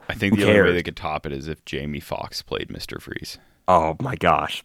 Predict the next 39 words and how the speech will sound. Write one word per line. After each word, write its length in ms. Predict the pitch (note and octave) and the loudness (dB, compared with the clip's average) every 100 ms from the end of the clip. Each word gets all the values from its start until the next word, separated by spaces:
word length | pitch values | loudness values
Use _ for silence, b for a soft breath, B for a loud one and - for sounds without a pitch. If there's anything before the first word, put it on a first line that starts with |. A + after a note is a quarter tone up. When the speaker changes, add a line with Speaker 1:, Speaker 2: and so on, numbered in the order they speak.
| - | -14
Speaker 2:
please, 920 | - A2 A2+ A#2 A2+ G#2 E2+ D#2+ - | -6 2 8 10 10 8 4 -2 -6
Speaker 1:
I 280 | F#2 F2+ E2 | -4 -2 2
like 160 | F2 | 4
Speaker 2:
yes. 360 | G2 F#2 D#2 - | 6 4 2 -6
Speaker 1:
Jamie 360 | - F2+ G2 G#2+ | -6 -2 0 0
Foxx 420 | - E2+ F2 - | 2 2 2 0
as 220 | C2+ E2 | -6 -6
the 120 | - D#2+ | -6 -4
bald 480 | E2+ D#2+ D#2+ E2 | 0 2 2 0
villain. 580 | D#2+ D#2 D#2 C#2 C2 E2 _ _ b b b - | -2 0 0 0 -2 -6 _ _ b b b -16
I 40 | |
think 220 | - D#2 - | -6 -6 -4
he 40 | |
does 240 | D#2 D2+ | -4 -2
a 60 | D2 | -4
really 240 | C2+ C#2+ D2+ | -6 -6 -6
good 160 | C2+ | -6
job 400 | A#1+ A#1 A1 A1+ - | -4 -2 -2 -4 0
Speaker 2:
Yeah, 80 | |
Speaker 1:
as 60 | G#2 | 0
Speaker 2:
you 40 | G2+ | 0
Speaker 1:
the 40 | |
Speaker 2:
think 180 | - C#3 | 0 2
Speaker 1:
bald 60 | C#3 | 2
Speaker 2:
as 80 | A#2 | 2
a 40 | |
Speaker 1:
villain. 100 | G#2+ | 2
Speaker 2:
bald, 520 | G#2+ A2 A#2+ A2 G#2+ - | 6 8 6 4 -6 -2
as 120 | G#2+ G#2 | 2 2
a 60 | |
bald 360 | F2+ G2 A2 G2 | 4 6 6 4
Speaker 1:
If 100 | - | 2
he's 180 | F#2+ F#2+ | 6 8
Speaker 2:
blue 80 | |
Speaker 1:
like 140 | G#2+ E3+ | 6 4
Speaker 2:
villain? 380 | D#2+ F#2 G#2 A#2 | 2 4 4 4
Speaker 1:
a 180 | G2 E2 - | 2 -4 -8
nerdy, 720 | F#2 G2 G2+ A2 A#2+ B2+ B2 - _ - | -2 0 2 2 2 2 2 0 _ 0
balding 880 | F#2 F#2+ G2 F#2+ G2+ F#2+ F#2 F2+ | 4 4 2 4 4 4 2 -2